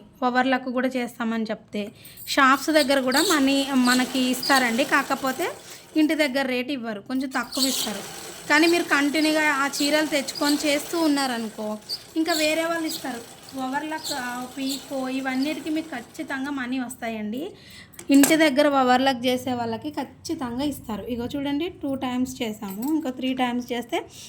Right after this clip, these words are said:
మీరు వైట్ దారం పెట్టి చేస్తేనే మీకు ఆ లుక్ అనేది తెలుస్తుంది. ఇలా స్టార్ట్ చేయండి ఒక సెకండ్ హ్యాండ్ మిషన్ తీసుకొని.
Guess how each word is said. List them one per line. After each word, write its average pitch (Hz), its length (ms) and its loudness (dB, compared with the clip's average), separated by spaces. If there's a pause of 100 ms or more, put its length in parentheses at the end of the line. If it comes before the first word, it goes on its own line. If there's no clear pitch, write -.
(100)
మీరు 294 200 4
వైట్ 262 300 4
దారం 294 340 6
పెట్టి 269 240 -4
చేస్తేనే 254 500 -2
మీకు 320 200 2
ఆ 262 40 4
లుక్ 247 260 2
అనేది 240 320 -4
తెలుస్తుంది. 226 600 -6 (1160)
ఇలా 294 180 6
స్టార్ట్ 269 400 2
చేయండి 269 380 2
ఒక 247 220 2
సెకండ్ 254 360 0
హ్యాండ్ 247 200 2
మిషన్ 240 340 -2
తీసుకొని. 220 520 0